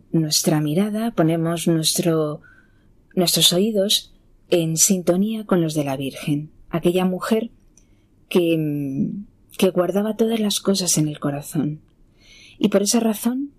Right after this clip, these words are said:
porque guardaba todo lo que veía, todo lo que escuchaba, en el corazón podía escuchar con más claridad lo que Dios le pedía,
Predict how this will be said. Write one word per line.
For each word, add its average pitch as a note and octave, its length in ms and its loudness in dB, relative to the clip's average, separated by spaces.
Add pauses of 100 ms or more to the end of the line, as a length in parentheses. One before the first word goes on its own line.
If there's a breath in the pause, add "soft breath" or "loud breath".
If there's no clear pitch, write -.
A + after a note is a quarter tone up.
(420)
porque E3 260 0
guardaba F3 460 0
todo A3+ 240 2
lo G#3+ 140 -2
que F#3+ 160 0
veía, F3 600 -2 (220)
todo F3+ 200 4
lo E3 140 -2
que E3 100 0
escuchaba, G3 800 -2 (640 soft breath)
en E3+ 140 2
el E3 100 -2
corazón G3 600 -2 (440)
podía F3 280 2
escuchar G3 420 -2
con F#3 180 2
más E3+ 180 -2
claridad F3 500 0 (280)
lo D#3+ 140 0
que D#3 100 0
Dios D3+ 240 -2
le E3 80 2
pedía, D#3+ 480 0